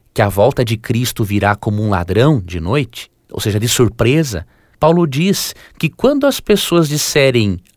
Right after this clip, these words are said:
"Que paz, que segurança, estamos numa o-, nova ordem mundial, olha que coisa boa", vai vir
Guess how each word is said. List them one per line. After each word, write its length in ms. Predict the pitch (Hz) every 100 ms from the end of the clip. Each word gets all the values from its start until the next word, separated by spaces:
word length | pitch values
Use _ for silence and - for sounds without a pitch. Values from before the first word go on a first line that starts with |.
| _ _
"Que 160 | - 240
paz, 680 | - _ 156 156 151 131 -
que 140 | 214
segurança, 800 | 202 185 151 151 131 147 139 131
estamos 400 | 139 - 190 185
numa 240 | 160 156
o-, 160 | 127 127
nova 260 | 127 135 120
ordem 300 | 120 127 117
mundial, 720 | 110 123 104 95 113 139 131
olha 220 | 120 170
que 120 | 156 135
coisa 340 | 147 131 123
boa", 380 | 104 135 156 117 - _
vai 220 | - 127 123
vir 280 | 131 156